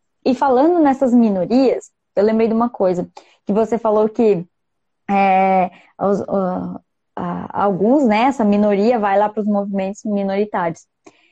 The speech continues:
Até eu estava comentando isso ontem. Sabe que os maiores ataques que eu recebo de ofensas e, e xingamentos por falar contra o feminismo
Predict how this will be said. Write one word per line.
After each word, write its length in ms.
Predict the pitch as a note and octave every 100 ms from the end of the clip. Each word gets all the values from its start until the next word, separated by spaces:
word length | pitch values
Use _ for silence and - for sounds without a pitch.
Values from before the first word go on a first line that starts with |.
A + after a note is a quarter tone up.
| _ _ _ _ _ -
Até 240 | A3 A#3
eu 40 | B3+
estava 260 | C4+ C#4
comentando 480 | C#4+ C4 C4 B3+ B3
isso 160 | B3+ C4+
ontem. 300 | G#3+ G#3 A3
Sabe 320 | B3 B3+ D4+
que 280 | - C#4+ - -
os 140 | A#3
maiores 460 | B3 A#3 A#3 F4 D4+
ataques 600 | D4 D4 C4 C4+ C#4 B3+
que 100 | A#3+
eu 60 |
recebo 720 | A#3 A#3+ A#3 A#3 A3 F#3+ E3 - _ _ _ -
de 120 | G3
ofensas 880 | G#3+ G#3+ G3+ C4 B3 G#3 G#3 F#3+ F3+
e, 300 | F#3+ F3 F#3+
e 40 |
xingamentos 840 | F#3 G#3+ G3 F#3 G#3 A3+ - F3+ - _ _ _ _
por 160 | C#4+ D#4+
falar 420 | - A3+ G3 F#3+
contra 300 | A#3+ B3 B3
o 40 |
feminismo 600 | - G3+ F#3+ G3+ A#3 G#3+